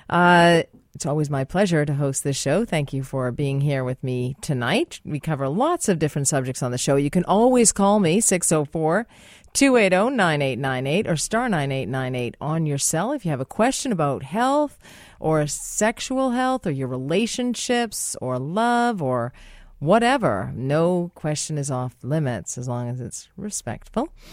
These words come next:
Um, I'll answer anything. So you can ask me anything. Uh, so feel free to call six oh four, two eight oh, nine eight nine eight or star nine eight nine eight on your cell. Some of you are a little bit shy, so you do email me, sextalk at C K N W dot com.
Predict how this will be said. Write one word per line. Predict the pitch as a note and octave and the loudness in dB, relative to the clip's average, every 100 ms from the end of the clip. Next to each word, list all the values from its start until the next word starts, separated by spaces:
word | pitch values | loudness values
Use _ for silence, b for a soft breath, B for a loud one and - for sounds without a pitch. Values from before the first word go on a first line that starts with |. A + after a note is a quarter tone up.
| B B B | B B B
Um, | - E3+ F3 F3 E3+ F3 | 2 6 6 4 2 0
I'll | B2+ F#3 | 2 4
answer | G#3+ G#3+ | 4 2
anything. | C#4 B3+ C#3 C3 B B B | -2 -2 -2 -4 B B B
So | - G3 F#3 | 0 4 6
you | F#3+ | 4
can | G#3 | 2
ask | A3 C#4 - | 2 2 -2
me | D3+ | -4
anything. | B2+ B2 C3+ A#2 B2+ - b b b b | -2 -4 -6 -6 -8 -12 b b b b
Uh, | - D3 D3 | -4 -2 -2
so | E3+ | -2
feel | D3 F3+ F3 | -2 0 0
free | - D#3 | 0 -4
to | |
call | - D#3+ C3+ | -2 -2 -2
six | - E3 - | -2 -4 -2
oh | D3 | -2
four, | C3+ C#3+ C3+ | -2 -4 -4
two | - G3+ F#3 | -2 0 2
eight | D3 B2+ | 2 0
oh, | B2+ | -2
nine | C#3+ C#3+ D3 | 0 0 0
eight | C#3 B2 | -2 -4
nine | C#3 C#3 C#3 | -4 -2 -2
eight | C3 - | -4 -6
or | C#3 | -6
star | - G3 G#3+ | -4 -2 0
nine | G3 D3 | 0 0
eight | C#3 - | -2 -4
nine | C3 B2+ | -6 -6
eight | B2 A#2+ - | -6 -8 -8
on | B2 B2+ | -6 -6
your | B2 | -6
cell. | - - A3+ B3+ E4 | -6 -4 -2 -2 -4
Some | - C#4+ D4+ | -4 -4 -4
of | A#3 | -2
you | F#3+ | 0
are | F3 | 0
a | |
little | E3 E3+ | 0 -2
bit | E3 - | -4 -4
shy, | - G#3+ B3 | -4 -4 -4
so | D4+ A3 | -6 -4
you | F#3+ | -2
do | F3+ G3 | -2 -2
email | A3 D4+ C4+ G#3+ | -2 0 0 2
me, | G#3 C4+ | 0 -2
sextalk | E4+ G4 E4 - C#3 G#2+ | -2 -4 -4 -2 -2 -2
at | - | -8
C | - | -10
K | C#3 D3 | -6 -4
N | C#3 | -2
W | C3+ C3 | -4 -4
dot | B2+ A#2 - | -6 -6 -6
com. | C3+ B2 | -6 -6